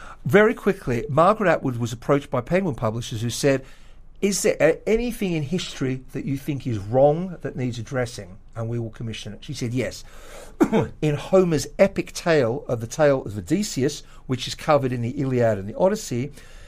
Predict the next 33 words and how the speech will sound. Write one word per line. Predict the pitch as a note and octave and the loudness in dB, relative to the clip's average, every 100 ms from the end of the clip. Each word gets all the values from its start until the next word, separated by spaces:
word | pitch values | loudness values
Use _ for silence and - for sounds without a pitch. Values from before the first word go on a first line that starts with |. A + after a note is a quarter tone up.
| - - | -20 -2
Odysseus' | C3+ A#2+ E3+ G#3 - E3+ C#3 | 0 2 0 0 -2 -2 -2
son, | - - D3+ B2 F3+ - | -2 2 4 2 -4 -12
Telemachus, | - E3 D#3+ D3 - A#3 - - - | -4 0 0 -2 -2 -4 -4 -14 -18
hangs | - - D#3 C3+ C3 C#3+ - - | -14 -4 -2 -2 -4 -8 -10 -2
all | D#3+ E3+ E3+ - | 0 0 -2 -8
twelve | - E3 D3 B2 B2+ - | -2 4 4 4 -2 -6
of | - | -12
Penelope's | - C3 F3 F#3 C#3 G2+ | -4 0 0 0 -4 -2
maids | A#2 A#2 B2 C3 | 2 2 2 0
on | B2 A#2 | -4 -4
one | A#2 D#3 D3+ | 0 0 2
rope | C3+ B2+ B2 | 2 2 -4
at | - | -10
Piraeus | - B2 B2 A#2+ | -2 0 0 -4
Port, | - C3 A#2 - - - | -4 -2 -2 -6 -18 -2
and | C3+ | 2
only | C#3 C#3 | 4 2
two | C3 - - G3+ | -2 -8 -4 2
lines | E3 D3+ B2+ A#2 D#3+ - - - - | 4 6 4 2 -4 -10 -16 -20 -4
are | - B2+ | 0 0
afforded | - D3 C3 B2 | 0 0 0 -2
to | - A2+ | -4 -2
that | B2+ B2+ | -2 -2
particular | B2+ F#3+ - D3 C#3 | -6 -10 -4 -2 -2
incident | C3+ B2+ A#2+ A#2+ - - - | -4 -4 -4 -6 -16 -2 4
out | C#3+ | 4
of | C#3 | 4
two | - - F#3 | -2 -2 2
books | C#3+ C#3+ - - - | 0 -2 -8 -16 -20
totaling | - D#3+ C#3+ D3 C3+ | -4 0 0 -4 -8
two | - F3 | -6 -4
million | D3+ D3+ C#3 B2+ | 0 2 2 0
words. | B2 C3 B2 A2 | 2 2 0 -4